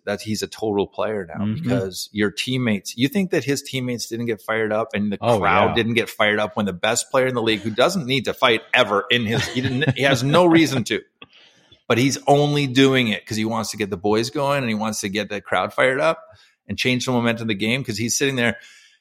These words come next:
Speaker 1: and I specifically, this happened to me, but he was sitting there watching the game and he's like, "I don't like the way things are going."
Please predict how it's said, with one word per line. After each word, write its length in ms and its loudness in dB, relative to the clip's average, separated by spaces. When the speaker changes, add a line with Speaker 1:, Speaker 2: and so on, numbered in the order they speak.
Speaker 1:
and 100 0
I 60 4
specifically, 520 0
this 240 2
happened 220 0
to 40 0
me, 420 0
but 200 4
he 100 -2
was 120 0
sitting 140 0
there 100 2
watching 360 2
the 60 -2
game 180 0
and 80 0
he's 140 -2
like, 120 2
"I 40 -4
don't 120 0
like 180 -2
the 60 -4
way 80 2
things 240 -8
are 60 -6
going." 380 -6